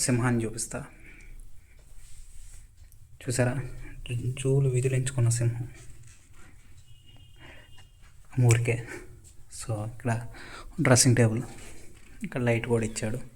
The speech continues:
So, చూసేద్దాం మనం, మనల్ని ఎవడు ఆపేది.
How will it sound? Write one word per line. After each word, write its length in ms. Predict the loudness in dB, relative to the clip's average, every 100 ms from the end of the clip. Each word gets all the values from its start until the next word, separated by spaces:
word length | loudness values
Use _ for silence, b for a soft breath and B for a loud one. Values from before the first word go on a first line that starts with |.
| -20 b b b b b b -16 -18 -14
So, 140 | -10 -4
చూసేద్దాం 400 | -2 0 2 6 6
మనం, 160 | 6 2 -6 -14 -18 -18 -18 -20 B B B B B B -14 -14 -14 -14 -14 -12 -4 4
మనల్ని 280 | 6 6 6
ఎవడు 180 | 4 4 2
ఆపేది. 380 | 0 2 2